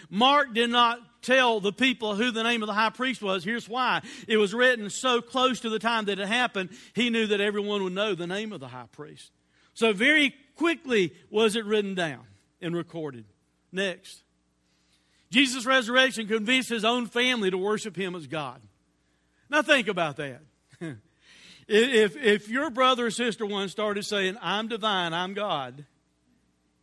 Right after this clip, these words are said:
are you ready just to start worshiping them? James had a problem with it till after the resurrection. <laughs> And then James thought, "Yeah, he is who he said he was." James' half-brother began to worship him as God.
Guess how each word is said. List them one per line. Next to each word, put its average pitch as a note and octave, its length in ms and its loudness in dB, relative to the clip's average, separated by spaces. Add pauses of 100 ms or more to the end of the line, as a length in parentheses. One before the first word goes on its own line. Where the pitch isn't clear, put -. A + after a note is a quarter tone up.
(640)
are D3+ 80 -6
you F#3+ 240 -4
ready G3 300 0
just F#3 220 -6
to G3 80 -12
start F#3 200 -4
worshiping E3 400 -10
them? D4+ 400 -14 (1500)
James F#4 340 4
had E4+ 160 4
a E4 40 -6
problem F4 400 2
with A#3+ 200 4
it - 220 -8
till D4 140 6
after C#4 200 4
the C4+ 100 2
resurrection. C4+ 760 2 (160)
<laughs> C4 120 -12 (760)
And C4 80 8
then D#4+ 120 6
James C#4+ 300 4
thought, C4+ 260 2
"Yeah, B3 140 4
he D4+ 160 4
is G4 340 4
who E4+ 180 -2
he G3+ 100 -2
said F3 220 -4
he C#3 80 -8
was." B2+ 240 -12
James' B3+ 400 0
half-brother C4 720 0 (800)
began C4 260 4
to C4 60 0
worship C4+ 420 0
him G#3 380 -2 (840)
as E3+ 180 -6
God. D3 360 -10